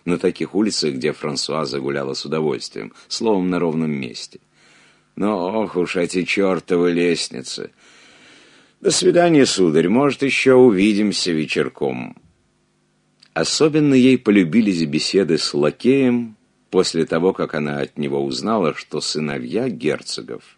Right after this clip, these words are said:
часто носят титул принца и сохраняют его до смерти отца. Культ знати, смешанный и уживающийся с духом возмущения ею,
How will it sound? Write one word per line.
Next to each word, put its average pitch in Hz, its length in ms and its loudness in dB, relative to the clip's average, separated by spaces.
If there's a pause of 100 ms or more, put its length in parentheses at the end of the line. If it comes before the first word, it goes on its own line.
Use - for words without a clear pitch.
(380)
часто 80 480 -4
носят 80 400 -4
титул 82 420 -6
принца 120 720 -4 (300)
и 82 80 -6
сохраняют 78 800 -4
его 101 160 -2
до 73 100 -2
смерти 65 520 -10
отца. 53 500 -12 (1200)
Культ 113 480 2
знати, 80 840 -2 (360)
смешанный 76 1080 -2
и 80 100 -2
уживающийся 87 1000 0
с 67 100 -4
духом 78 460 -2
возмущения 76 1000 -4
ею, 58 420 -8